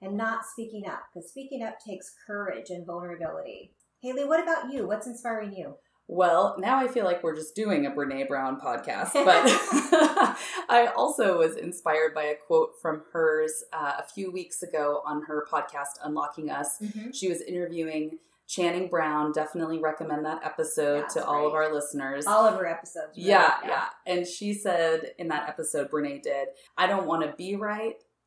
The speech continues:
Speaker 2: I wanna get it right." And I think back to times in my life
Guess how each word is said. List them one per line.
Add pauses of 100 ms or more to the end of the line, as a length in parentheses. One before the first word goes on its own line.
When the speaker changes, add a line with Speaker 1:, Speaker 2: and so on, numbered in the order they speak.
(100)
Speaker 2:
I
wanna
get
it
right." (500)
And
I
think
back
to
times
in
my
life